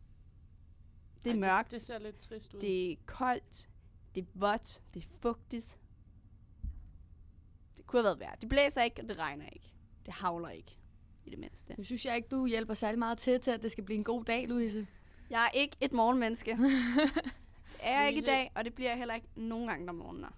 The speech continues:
Speaker 2: Du tager lige den ja-hat på, og så, øh,
Speaker 3: Ja.
Speaker 2: så kommer
Speaker 3: På med
Speaker 2: vi godt fra
Speaker 3: ja-hatten.
Speaker 2: start.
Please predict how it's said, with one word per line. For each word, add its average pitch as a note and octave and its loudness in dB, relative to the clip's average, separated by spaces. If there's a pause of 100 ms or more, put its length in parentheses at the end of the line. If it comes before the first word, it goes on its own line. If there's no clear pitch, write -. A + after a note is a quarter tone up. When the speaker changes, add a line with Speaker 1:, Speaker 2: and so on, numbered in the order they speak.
(380)
Speaker 2:
Du B3+ -14
tager B3 -10
lige A#3 -10
den A3 -8
ja-hat G#3+ -6
på, G#3 -8
og - -12
så, - -12 (200)
øh, F3+ -12
Speaker 3:
Ja. G3 -6
Speaker 2:
så G#3 -12
kommer C4 2
Speaker 3:
På D4 4
med D4 0
Speaker 2:
vi C4+ 0
godt B3+ 6
fra B3 6
Speaker 3:
ja-hatten. B3 4
Speaker 2:
start. G3 0